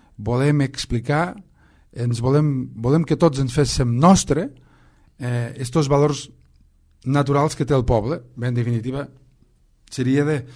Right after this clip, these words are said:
de aconseguir al màxim este objectiu, eh?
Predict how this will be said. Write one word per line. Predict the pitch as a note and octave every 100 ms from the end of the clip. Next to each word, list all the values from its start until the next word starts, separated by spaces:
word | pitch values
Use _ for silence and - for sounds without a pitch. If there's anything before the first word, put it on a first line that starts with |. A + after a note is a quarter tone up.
| - _ _ - _ _ - _ _ - -
de | - A#2+ B2
aconseguir | A#2+ C#3 B2 C3 D3+
al | D3
màxim | D3 C#3+ D#3+
este | D3+ D3+
objectiu, | A#2+ A#2 G#2+ C3 A#2 -
eh? | B2 E3+